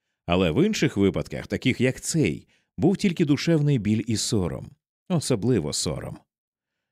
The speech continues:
"Ми маємо те, що вам треба".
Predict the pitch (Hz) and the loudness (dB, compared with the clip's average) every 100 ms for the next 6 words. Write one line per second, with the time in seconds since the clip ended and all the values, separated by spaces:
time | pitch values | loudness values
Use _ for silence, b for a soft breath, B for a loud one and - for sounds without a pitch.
0 | _ 180 208 113 127 127 101 98 87 80 | _ -4 -2 2 2 4 4 4 2 0
1 | - 104 110 113 98 _ - - 90 76 | -2 0 2 0 -4 _ -6 -2 0 -2
2 | 78 76 80 65 - - | -6 -6 -4 -4 -6 -12